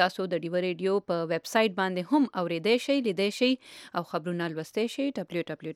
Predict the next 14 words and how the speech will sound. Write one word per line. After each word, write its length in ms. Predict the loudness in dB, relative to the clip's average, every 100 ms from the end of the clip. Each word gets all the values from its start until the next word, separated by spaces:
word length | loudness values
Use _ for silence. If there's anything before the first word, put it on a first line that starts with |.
| -6
ډبلیو 240 | -2 -2 -4
ډاټ 200 | -6 -6
وی 60 |
او 160 | -2 -2
ای 160 | -2
ډیوه 240 | -2 -2 -2
ریډیو 240 | -2 -4 -6
ډاټ 200 | -8 -4
کام 180 | -2 0
د 100 | -2
ویب 180 | -4 -6
سایټ 420 | -6 -8 -8 -16 -12
پته 220 | -14 -4
ده. 100 | -4